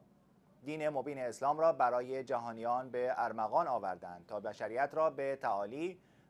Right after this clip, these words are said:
و راه و رسم درست زندگی آشنا کنند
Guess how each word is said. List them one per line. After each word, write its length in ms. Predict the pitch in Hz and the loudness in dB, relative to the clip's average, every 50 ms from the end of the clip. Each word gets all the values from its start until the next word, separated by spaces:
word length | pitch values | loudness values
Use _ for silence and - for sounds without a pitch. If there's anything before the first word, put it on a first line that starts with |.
| _ - | _ 2
و 180 | 120 127 123 | 4 6 6
راه 280 | 127 143 156 170 160 139 | 8 8 8 8 6 6
و 40 | 131 | 4
رسم 480 | 135 123 123 135 139 139 - 139 143 139 | 2 4 4 4 2 0 -2 -6 -6 -4
درست 440 | 127 123 120 127 160 170 - - 170 | -2 -2 0 0 0 0 0 -2 -4
زندگی 540 | 131 127 117 117 110 107 104 113 113 117 | -2 -4 -6 -6 -6 -6 -6 -8 -8 -8
آشنا 460 | 120 - 104 120 117 113 - - 156 147 | -4 -2 -2 -2 -2 -2 -2 -2 -2 0
کنند 300 | - - 87 76 69 | -2 -4 -12 -14 -16